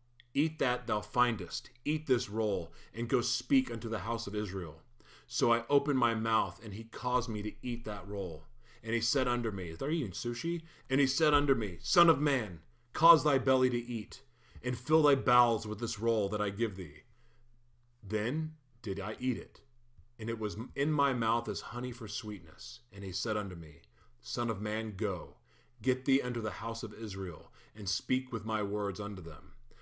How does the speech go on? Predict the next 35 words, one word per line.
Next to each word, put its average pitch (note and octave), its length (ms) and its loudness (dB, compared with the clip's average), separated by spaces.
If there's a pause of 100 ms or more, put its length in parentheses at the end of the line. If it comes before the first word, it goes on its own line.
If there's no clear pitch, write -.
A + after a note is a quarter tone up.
(100)
For A2+ 160 -2
thou A#2+ 200 4
art A#2+ 400 0
not G#2+ 260 -4
sent C#3+ 440 -2 (160)
to B2+ 300 -8 (160)
people F#2 560 -6 (200)
for A#2 180 -4
a G2+ 60 -4
strange C3+ 640 0
speech C3 500 -2 (200)
and A2 100 -8
of G2+ 80 -2
a G#2+ 80 0
hard B2+ 380 -4
language, F#2+ 560 -6 (260)
but E2+ 160 -4
to - 100 -8
the G2+ 220 -6
house A#2+ 220 2
of A2+ 100 0
Israel." E2 480 -4 (760)
God E3 260 8
will F3 140 6
only D#3+ 200 4
draw C3 440 6
to C#3+ 80 6
you G2 200 0
the F2+ 120 -4
people D3 420 0
to C3 180 -6
whom C3 240 0
you A#2 180 0
have A2 180 -6
sent. - 560 -4